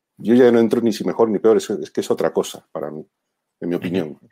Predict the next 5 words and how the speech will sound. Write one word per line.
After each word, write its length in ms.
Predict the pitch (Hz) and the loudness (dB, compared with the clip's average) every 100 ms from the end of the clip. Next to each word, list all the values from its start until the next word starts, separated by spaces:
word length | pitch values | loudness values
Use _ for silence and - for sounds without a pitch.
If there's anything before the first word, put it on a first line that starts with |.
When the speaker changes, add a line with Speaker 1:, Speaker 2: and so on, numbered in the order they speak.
| _ _ _ _ _ _ _ _ _ _ _ _ _ _ | _ _ _ _ _ _ _ _ _ _ _ _ _ _
Speaker 2:
Bueno, 220 | - 123 - - | -10 -8 -10 -4
vamos 320 | 127 151 156 | -2 0 0
avanzando 460 | 151 143 147 147 | -2 -2 -6 -8
porque, 340 | 117 - 95 87 | -10 -12 -16 -16
claro, 180 | - 90 | -14 -14